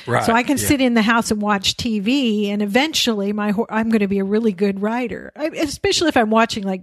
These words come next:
Speaker 2: really good videos, D V Ds by
Speaker 1: <laughs>
Speaker 2: trainers. That's all it takes. But it's not. I, I always joke, I,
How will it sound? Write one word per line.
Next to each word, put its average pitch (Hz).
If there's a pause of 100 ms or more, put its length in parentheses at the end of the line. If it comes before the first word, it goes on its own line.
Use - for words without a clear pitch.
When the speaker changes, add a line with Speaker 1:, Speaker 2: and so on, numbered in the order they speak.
(100)
Speaker 2:
really 202
good 175 (320)
videos, 196
D 202
V 180
Ds 185
by 185 (140)
Speaker 1:
<laughs> -
Speaker 2:
trainers. 330
That's 254
all 202
it -
takes. 302
But 240
it's 240
not. 233
I, 220 (460)
I 233
always 247
joke, 226
I, 202